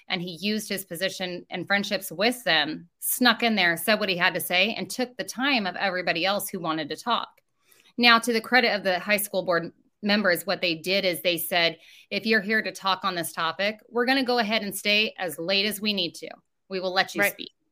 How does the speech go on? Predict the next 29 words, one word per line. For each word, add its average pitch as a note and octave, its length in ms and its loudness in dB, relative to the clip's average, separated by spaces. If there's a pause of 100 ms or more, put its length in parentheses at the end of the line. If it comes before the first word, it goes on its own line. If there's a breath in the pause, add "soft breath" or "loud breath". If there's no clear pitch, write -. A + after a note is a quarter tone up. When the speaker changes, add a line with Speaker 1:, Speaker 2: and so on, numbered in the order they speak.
(760)
Speaker 1:
To A3+ 140 0
anyone A#3 320 2
who's G3 180 -2
listening F#3+ 480 -4
now, F3 360 2 (720 loud breath)
I A3 120 6
don't G#3+ 320 2
think G#3 240 -2
that F#3 200 4
was F#3+ 280 -4
the F#3 120 -2
right F3+ 300 2
move. F#3+ 160 -4
I F#3 80 6
think F#3 220 -2
it F#3+ 40 -2
was F#3 140 -4
kind C4 420 2
of E3 180 -2
them, D#3+ 280 0 (460)
but G#3+ 160 2
this G#3 160 -2
topic A#3+ 400 -2
has G#3+ 360 0
to A3 100 -6
keep G#3 280 -8
being F3 260 -4
brought D#3+ 320 -2
up - 300 -6